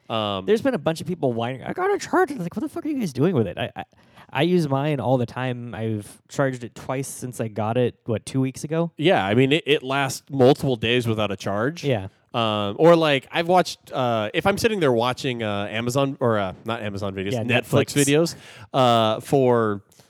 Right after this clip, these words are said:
Speaker 1: a few hours, the next day I might have to charge it.
Speaker 2: Yeah, but that's how everything works.
Speaker 1: Yeah, so, I mean, that's like, uh, after five hours of use, "Oh, gosh, I have to charge it, um, tomorrow."
Speaker 2: Yeah,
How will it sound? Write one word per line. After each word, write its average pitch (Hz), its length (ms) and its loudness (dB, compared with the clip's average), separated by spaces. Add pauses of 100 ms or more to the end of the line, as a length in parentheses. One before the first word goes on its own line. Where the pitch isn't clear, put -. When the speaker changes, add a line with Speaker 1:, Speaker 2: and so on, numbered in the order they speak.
(280)
Speaker 1:
a 123 80 0
few 143 340 0
hours, 127 680 0 (320)
the 160 120 4
next 147 240 0
day 123 220 4
I 113 40 2
might 110 160 -8
have 107 140 -14
to 104 80 -14
charge 92 320 -10
it. - 100 -18 (260)
Speaker 2:
Yeah, 131 240 2
but 110 220 -4
that's 127 240 -4
how 117 140 0
everything 104 320 -4
works. - 340 -16 (180)
Speaker 1:
Yeah, 95 280 -2
so, 139 420 6
I 143 100 4
mean, 151 160 2
that's 170 200 2
like, 135 320 2
uh, 101 560 0
after 131 260 -2
five 123 300 0
hours 117 320 6
of 98 100 -8
use, 117 500 0
"Oh, 127 460 6
gosh, 113 340 0
I 104 60 -6
have 110 180 -4
to - 80 -20
charge 110 400 0
it, 95 220 -6 (100)
um, 95 380 -6
tomorrow." 107 720 -2 (580)
Speaker 2:
Yeah, 139 200 -2